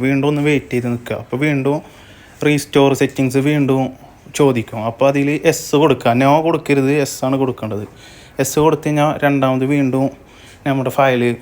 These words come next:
ലോഡായിക്കൊണ്ടിരിക്കും. ഇതും ഇതേപോലെ തന്നെ ഒരു ഒന്ന് രണ്ട് മിനിറ്റ് പിടിക്കും ട്ടോ. അപ്പോൾ ഇത് വെയിറ്റ് ചെയ്യുക ഫുൾ ആവണ വരെ. ഫുള്ളായി, ഏകദേശം ഫുള്ളായിട്ടുണ്ട്. ഫുള്ളായി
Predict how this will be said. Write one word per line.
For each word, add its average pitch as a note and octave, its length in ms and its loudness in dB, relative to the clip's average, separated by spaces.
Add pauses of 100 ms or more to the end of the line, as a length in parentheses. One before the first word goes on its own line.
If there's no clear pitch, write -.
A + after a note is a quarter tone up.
(160)
ലോഡായിക്കൊണ്ടിരിക്കും. A2+ 680 0 (1000)
ഇതും D#3+ 180 2 (260)
ഇതേപോലെ E3+ 420 4
തന്നെ E3 180 -2
ഒരു E3 100 2 (420)
ഒന്ന് D#3 200 0
രണ്ട് D#3 180 0
മിനിറ്റ് D3+ 240 -2
പിടിക്കും C3 320 0
ട്ടോ. G#2+ 100 -4 (280)
അപ്പോൾ A#2+ 220 -4
ഇത് C#3 120 2 (340)
വെയിറ്റ് C#3 360 0
ചെയ്യുക C#3+ 260 2 (140)
ഫുൾ C3+ 220 2
ആവണ B2+ 140 2 (100)
വരെ. A#2+ 160 0 (1700)
ഫുള്ളായി, D3 540 2 (1300)
ഏകദേശം C3+ 460 0
ഫുള്ളായിട്ടുണ്ട്. C#3 540 2 (160)
ഫുള്ളായി C#3 400 0